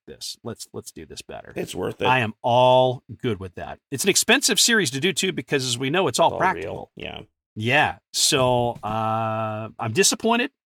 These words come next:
Speaker 1: Really wanted it in twenty twenty-five. We're not gonna get, or twenty twenty-four. We're not gonna get it till potentially twenty twenty-five now.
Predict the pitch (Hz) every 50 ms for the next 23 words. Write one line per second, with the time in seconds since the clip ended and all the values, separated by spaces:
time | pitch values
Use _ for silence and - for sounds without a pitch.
0 | _ - 127 147 165 196 220 208 190 196 202 202 220 214 - 202 160 - 196 196
1 | 190 - - 202 190 185 - - 180 180 202 190 143 139 135 147 196 - - 240
2 | 247 220 208 214 - 170 131 - - 196 185 - - 185 180 - - 185 180 139
3 | 123 120 143 170 - 175 156 147 151 151 170 - - - 156 147 156 - - -
4 | - 147 139 120 - 135 131 117 - - 120 117 110 - - 113 104 98 - -
5 | - 82 78 - 85 76 - - -